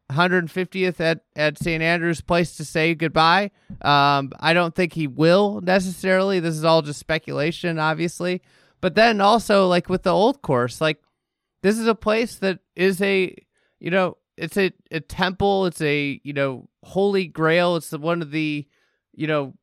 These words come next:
greatest courses of the world, maybe the greatest and, you know, historic championship courses in the world.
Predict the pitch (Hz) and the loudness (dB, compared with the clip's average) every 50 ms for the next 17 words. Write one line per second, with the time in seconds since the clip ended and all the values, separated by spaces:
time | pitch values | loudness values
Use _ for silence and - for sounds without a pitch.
0 | _ - - - 147 156 180 196 202 185 190 - - _ - 185 185 185 - 180 | _ -20 -16 -10 -2 2 2 2 2 0 -2 -6 -8 _ -4 -2 -2 -2 -2 -4
1 | 175 165 160 147 156 151 135 147 160 170 175 180 151 147 160 165 175 170 180 170 | -10 -10 -8 -6 -6 -6 -2 -2 0 0 0 0 -2 -2 -2 -2 0 0 -2 -4
2 | 143 156 160 143 - - 151 160 175 180 185 202 208 180 - - - _ - 147 | -4 -4 -6 -6 -4 -2 0 0 0 0 0 -2 -4 -6 -8 -16 -20 _ -4 -2
3 | 151 151 147 147 143 135 - - 151 147 147 147 143 127 - - _ - 131 127 | 0 0 0 0 -2 -6 -10 -10 -4 -2 -2 -2 -2 -4 -12 -20 _ -14 -8 -6
4 | 156 151 - - - - 175 185 196 196 190 180 - - _ _ _ _ - - | -4 -4 -6 -8 -8 -4 -2 0 2 2 0 0 -2 -12 _ _ _ _ -8 -4
5 | 196 196 226 202 202 180 - - 175 160 _ - 165 160 147 139 - - 139 127 | -4 -2 -2 -4 -6 -10 -6 -6 -6 -6 _ -6 -4 -4 -4 -4 -6 -8 -12 -10
6 | 135 135 127 135 127 139 170 185 180 156 143 135 131 | -10 -8 -8 -8 -6 -4 -4 -2 0 0 -2 -2 -4